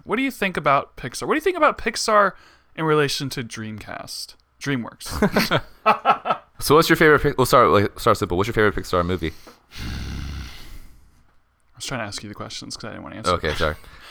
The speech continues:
Speaker 2: My favorite
Speaker 1: I,
Speaker 2: Pixar
Speaker 1: I mean,
Speaker 2: movie.
Speaker 1: I, oh, you know. Okay.
Speaker 2: Uh, I'm, I don't know. It depends
Speaker 1: 'Cause I,
Speaker 2: on the purpose
Speaker 1: I
Speaker 2: of the,
Speaker 1: like
Speaker 2: of the movie.
Speaker 1: Monsters, Inc was always a childhood favorite. I like Monsters, Inc.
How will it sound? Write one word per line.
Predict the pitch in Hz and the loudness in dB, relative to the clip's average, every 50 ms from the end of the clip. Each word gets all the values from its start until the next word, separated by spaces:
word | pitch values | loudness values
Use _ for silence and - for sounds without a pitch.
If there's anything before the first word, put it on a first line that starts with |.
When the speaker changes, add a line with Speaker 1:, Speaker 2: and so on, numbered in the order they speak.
| - - - | -16 -4 0
Speaker 2:
My | - | 4
favorite | 131 135 139 202 | 6 6 6 6
Speaker 1:
I, | 233 | 6
Speaker 2:
Pixar | 233 233 - 117 | 6 4 6 6
Speaker 1:
I | - 240 | 6 6
mean, | 247 | 6
Speaker 2:
movie. | 104 196 185 | 6 6 6
Speaker 1:
I, | 202 - 240 - - - - _ _ - | 6 6 6 4 2 -4 -14 _ _ -8
oh, | 143 139 123 | -6 -6 -6
you | 107 110 120 | -6 -8 -8
know. | 123 120 143 151 104 95 - _ - | -6 -4 -2 -4 -4 -6 -10 _ -16
Okay. | - - - - - _ _ _ _ _ _ _ _ _ _ _ _ _ _ - | -14 -14 -14 -14 -16 _ _ _ _ _ _ _ _ _ _ _ _ _ _ 0
Speaker 2:
Uh, | 90 95 95 - | 2 2 2 2
I'm, | 95 95 95 | 2 2 2
I | 95 92 - | 2 2 2
don't | 90 104 113 120 | 2 0 0 0
know. | 117 95 - - _ _ _ _ _ _ _ _ _ _ _ _ _ _ _ - | -2 -4 -8 -10 _ _ _ _ _ _ _ _ _ _ _ _ _ _ _ -4
It | 110 | -2
depends | 117 - 143 120 98 85 | 2 4 4 4 4 6
Speaker 1:
'Cause | 78 | 4
I, | 87 92 82 | 6 6 6
Speaker 2:
on | 80 78 78 76 85 - - - _ _ | 4 4 2 2 0 -4 -8 -14 _ _
the | - - | -4 0
purpose | - 143 147 156 | 2 2 4 4
Speaker 1:
I | |
Speaker 2:
of | 156 156 | 2 4
the, | 151 | 4
Speaker 1:
like | 151 165 196 202 - | 4 4 2 0 -2
Speaker 2:
of | - 160 | -2 -2
the | 160 | -2
movie. | 160 156 135 | -2 0 2
Speaker 1:
Monsters, | 135 143 170 185 - - 226 202 165 175 | 2 2 2 2 0 0 0 0 0 0
Inc | 180 175 - - | -2 -2 -2 -4
was | 151 139 | -4 -2
always | 135 127 127 123 120 | 0 0 0 -2 -4
a | 120 | -6
childhood | - - 139 120 113 107 110 104 - | -8 -6 -6 -6 -6 -6 -8 -10 -12
favorite. | - - - - - - - - - - - - - - - | -14 -14 -14 -14 -14 -16 -18 -20 -20 -20 -20 -20 -20 -20 -18
I | - - | -14 -12
like | - 107 113 - | -10 -10 -10 -8
Monsters, | 110 117 120 - - 156 143 123 | -8 -8 -6 -6 -6 -6 -4 -4
Inc. | 113 120 131 | -4 -6 -8